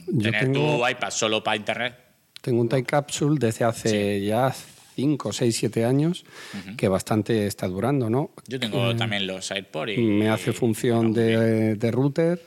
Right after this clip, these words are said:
Speaker 1: para copias de seguridad.
Speaker 2: Sí.
Speaker 1: Cuando muera, ¿por qué me recomendáis cambiarlo?
Speaker 2: Pues es que ese dispositivo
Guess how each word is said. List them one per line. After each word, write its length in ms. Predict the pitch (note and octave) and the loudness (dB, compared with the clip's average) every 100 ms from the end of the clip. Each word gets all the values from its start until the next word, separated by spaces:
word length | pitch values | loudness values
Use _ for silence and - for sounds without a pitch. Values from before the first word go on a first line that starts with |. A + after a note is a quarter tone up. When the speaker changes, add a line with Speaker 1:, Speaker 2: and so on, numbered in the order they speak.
| - - _ _ - | -20 -20 _ _ -6
Speaker 1:
para 180 | A#2 G#2 | -4 -4
copias 300 | A#2 A2+ - | 0 0 0
de 80 | |
seguridad. 540 | A#2 A#2+ A2 A2+ C#3 D#3 - - | -2 0 2 4 2 0 -10 -14
Speaker 2:
Sí. 160 | G#2+ G2 - - | -10 -10 -14 -20
Speaker 1:
Cuando 400 | - B2 A#2 A2+ | -4 2 4 4
muera, 800 | A2 A2 B2 C#3 C#3+ C#3 B2+ B2 - _ - | 4 4 4 4 4 4 4 2 -2 _ -2
¿por 160 | A#2+ | -2
qué 120 | A2+ A#2+ | 2 2
me 100 | A#2+ | 2
recomendáis 480 | A2 A2+ A2 G#2+ | 2 4 4 2
cambiarlo? 440 | - A#2 C#3 A2 F#2 - - _ _ _ _ _ - _ _ _ _ _ _ | 0 2 2 -2 -8 -16 -20 _ _ _ _ _ -20 _ _ _ _ _ _
Speaker 2:
Pues 240 | A2 G#2 A2+ | -4 -4 -4
es 80 | - | -4
que 100 | D3+ | -4
ese 200 | - C#3 | -4 -6
dispositivo 920 | C#3 B2+ B2 A2+ C3 D3 D3+ B2+ G#2+ | -6 -6 -6 -4 -4 -2 -2 -4 -6